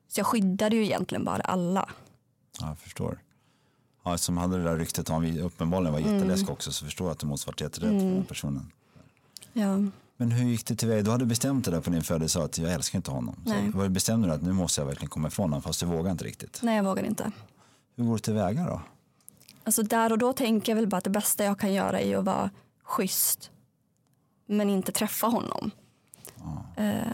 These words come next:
Speaker 1: men då dök han ju upp i min trappuppgång, satt han och väntade på mig. Han, eh, eh, kom där jag och mina vänner var. Han, han kom dit jag var hela tiden. Och då försökte jag bara vara schysst och liksom, ja, men hälsa på honom och sådär.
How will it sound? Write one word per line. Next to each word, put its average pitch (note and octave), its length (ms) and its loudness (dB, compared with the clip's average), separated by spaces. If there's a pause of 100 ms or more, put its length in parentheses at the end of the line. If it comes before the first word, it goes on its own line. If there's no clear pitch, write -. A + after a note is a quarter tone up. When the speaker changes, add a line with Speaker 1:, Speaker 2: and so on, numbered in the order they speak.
(100)
Speaker 1:
men A3 300 4
då G#3 160 4
dök A3+ 260 2
han A#3+ 100 4
ju A#3 80 2
upp A#3 120 -6
i A#3+ 40 2
min A3+ 120 4
trappuppgång, G#3+ 840 0
satt A3+ 240 0
han A3 120 4
och A3 60 4
väntade G#3 380 2
på G#3+ 100 -4
mig. G#3 280 2
Han, G3+ 420 4
eh, G3 180 2 (1080)
eh, - 480 -4
kom A#3 240 2
där A3+ 80 4
jag A3 120 2
och G#3+ 60 4
mina G#3+ 220 4
vänner G3 300 2
var. G3+ 240 2 (760)
Han, - 220 -4
han A#3 160 2
kom A#3 280 2
dit G3 180 -2
jag F#3+ 160 2
var F3+ 140 2
hela F#3 320 0
tiden. - 480 -2 (540)
Och G#3+ 100 -2
då G#3 100 2
försökte G#3 340 0
jag F#3 120 0
bara F3 100 2
vara A#3 100 0
schysst - 380 -2
och - 80 -2
liksom, F#3+ 480 0 (320)
ja, A#3 80 -2
men A#3+ 100 4
hälsa G3 320 0
på - 120 -2
honom - 220 -2
och G#3+ 60 -2
sådär. - 320 -2